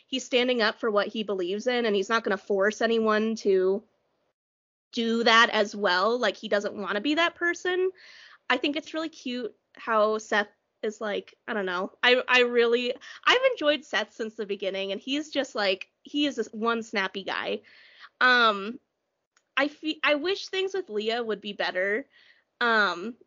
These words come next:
I don't know. I, it just bums me out that I feel like a bunch of the characters that are women are just kind of written kind of mean, and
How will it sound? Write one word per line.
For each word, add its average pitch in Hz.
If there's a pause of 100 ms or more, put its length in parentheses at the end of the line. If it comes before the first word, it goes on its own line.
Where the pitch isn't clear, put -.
(1500)
I 247
don't 196
know. 190
I, 277 (920)
it 269
just 349
bums 233
me 208
out 185
that 185
I 240
feel 214
like 214 (100)
a 220
bunch 190
of 214 (640)
the 214
characters 208
that 202
are 196
women 185
are 185
just 214
kind 202
of 190
written 185 (960)
kind 220
of 202
mean, 196
and 180